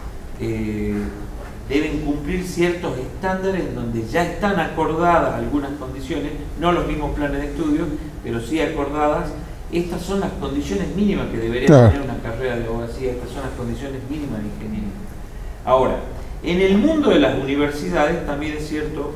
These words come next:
Speaker 1: si me permitís, Juan,
Speaker 2: Por favor.
Speaker 1: por ejemplo, si vos me decís, "Quiero estudiar ingeniería", hace rato hablaba con una nena que estaba en la puerta, capaz más que es hija de alguno de ustedes, está en quinto año.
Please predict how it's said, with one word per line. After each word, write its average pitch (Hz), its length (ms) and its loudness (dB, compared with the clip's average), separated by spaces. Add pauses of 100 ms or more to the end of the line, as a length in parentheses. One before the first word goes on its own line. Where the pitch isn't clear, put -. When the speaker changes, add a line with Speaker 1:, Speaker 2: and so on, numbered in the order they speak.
(120)
Speaker 1:
si 107 80 -6
me 107 80 -4
permitís, 113 480 -6
Juan, 139 160 -6 (220)
Speaker 2:
Por 123 180 12
favor. 110 240 12
Speaker 1:
por 95 120 8
ejemplo, 110 520 -2
si 117 220 -6
vos 139 200 0
me 143 140 -2
decís, 135 360 -2 (500)
"Quiero 165 240 4
estudiar 156 480 2
ingeniería", 147 640 2
hace 156 160 -2
rato 175 220 0
hablaba 160 340 2
con 113 160 -2
una 113 160 -4
nena 139 240 -4
que - 80 -6
estaba 123 260 -4
en 120 80 -4
la 107 80 -4
puerta, 123 420 -4
capaz 123 300 -6
más 127 140 -4
que 117 120 -8
es 113 140 -8
hija 110 140 -8
de 107 80 -6
alguno 117 260 -6
de 123 60 -4
ustedes, 165 260 -2
está - 120 -6
en 107 100 -6
quinto 107 300 -4
año. 98 80 -6